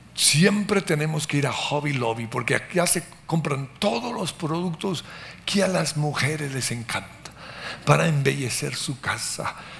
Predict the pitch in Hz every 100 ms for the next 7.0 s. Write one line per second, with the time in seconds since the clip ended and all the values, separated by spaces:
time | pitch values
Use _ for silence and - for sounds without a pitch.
0 | - - - 190 247 247 254 240 - 190
1 | 160 160 - 175 123 - 135 - 151 143
2 | 214 214 190 170 214 220 208 202 202 185
3 | 175 165 - 202 180 - 151 165 170 185
4 | 160 135 196 190 185 143 127 185 196 170
5 | 143 143 170 202 180 131 131 165 165 156
6 | 123 117 143 143 147 143 139 127 131 -